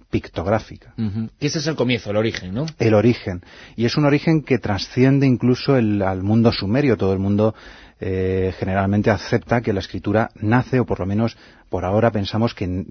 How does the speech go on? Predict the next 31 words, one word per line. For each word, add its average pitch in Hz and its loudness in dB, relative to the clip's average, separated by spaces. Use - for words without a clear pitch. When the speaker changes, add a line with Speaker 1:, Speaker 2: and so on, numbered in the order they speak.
Speaker 1:
que - -6
aparece 92 -4
por 104 0
primera 104 -2
vez 117 -2
en 131 -2
Sumeria. 101 -4
Pero 95 -2
como 95 -2
ya 104 2
se - 0
ha 107 2
visto, 117 0
eh, 95 -8
incluso 92 -8
aquí 92 -8
se 110 -4
trató 101 -2
en 101 -2
este 98 -6
programa 117 2
con, 98 -4
eh, 92 -6
con 92 -6
algún 95 -4
libro 98 -2
que 95 -4
ha 87 -8
salido 92 -4
muy 95 -6
recientemente, 110 0